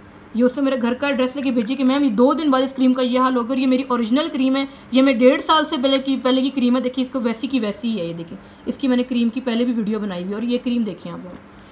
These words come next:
उसने कहा "मैम मैं आपको appreciate करने के लिए message कर रहा हूँ कि वाकई आप सच्ची हैं।" ये उसने मुझे देखिए न्यू भेजी है। तो इसकी भी description में original verses fake है और ये original कहाँ से मिलेगी, इसके लिए आप मेरे Instagram पे मुझसे राब्ता कर सकते हैं।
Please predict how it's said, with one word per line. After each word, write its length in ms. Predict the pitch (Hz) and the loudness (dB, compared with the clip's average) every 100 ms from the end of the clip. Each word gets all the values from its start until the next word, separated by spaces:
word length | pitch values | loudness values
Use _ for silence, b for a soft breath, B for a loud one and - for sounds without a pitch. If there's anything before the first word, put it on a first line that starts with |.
| B - | B -4
उसने 240 | 262 294 294 | -2 -2 0
कहा 140 | 294 | 2
"मैम 240 | 269 262 | 2 4
मैं 120 | 269 262 | 2 2
आपको 180 | 254 | 2
appreciate 540 | 269 262 254 - 285 277 | 0 0 -2 2 0 2
करने 220 | 277 269 | 0 0
के 80 | 254 | 2
लिए 100 | 254 | 0
message 280 | 220 262 - | 0 -4 -2
कर 80 | |
रहा 80 | 247 | 0
हूँ 80 | 247 | 0
कि 80 | 254 | 0
वाकई 320 | 214 208 254 | -2 -2 -4
आप 60 | 247 | -4
सच्ची 360 | 214 - 233 | -6 -4 -2
हैं।" 200 | 214 170 165 B - | -2 -4 -12 B 0
ये 60 | 247 | 0
उसने 200 | 247 269 | 2 0
मुझे 160 | 254 | 0
देखिए 220 | 240 254 233 | 0 0 2
न्यू 180 | 247 | 4
भेजी 320 | 240 196 185 220 | 2 0 -4 -8
है। 120 | 269 B B - | -8 B B 0
तो 60 | |
इसकी 280 | 262 262 330 | 0 0 0
भी 100 | 339 | 0
description 440 | 330 - 294 320 302 | -2 -2 -2 0 0
में 100 | 294 | 4
original 320 | 254 247 294 | 4 4 2
verses 300 | 285 285 269 | 0 -4 -2
fake 260 | 285 277 | 0 2
है 60 | 285 | 2
और 60 | 277 | 2
ये 60 | |
original 280 | 269 254 277 | 2 2 0
कहाँ 240 | 277 240 | 2 2
से 120 | 277 285 | 2 0
मिलेगी, 320 | 277 269 277 | 0 0 -2
इसके 280 | 254 - 262 | -4 -2 0
लिए 100 | 254 | 2
आप 80 | |
मेरे 160 | 247 254 | 2 0
Instagram 520 | 226 - 262 247 240 | -2 -2 -2 0 0
पे 80 | 254 | 0
मुझसे 240 | 240 - | -2 -2
राब्ता 280 | 240 185 - | -4 -4 -6
कर 140 | - 208 | -6 -6
सकते 320 | - - | -8 -4
हैं। 120 | 277 | -4